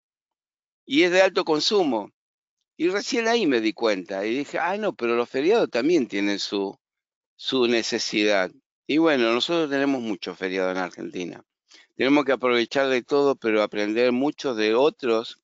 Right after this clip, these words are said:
que la vida hay que vivirla y hay que disfrutarla. Y la bolsa también. Por eso enseñamos estas técnicas que son las más simples, para que todos rápidamente se den cuenta cómo está el mercado y lo aprovechen.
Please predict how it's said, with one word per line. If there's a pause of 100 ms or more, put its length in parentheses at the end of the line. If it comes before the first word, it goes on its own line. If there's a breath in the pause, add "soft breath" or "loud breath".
que
la
vida
hay
que
vivirla (380)
y
hay
que
disfrutarla.
Y
la
bolsa
también. (300 loud breath)
Por
eso
enseñamos
estas
técnicas
que
son
las
más
simples, (920)
para
que
todos
rápidamente
se
den
cuenta
cómo
está
el
mercado
y
lo
aprovechen.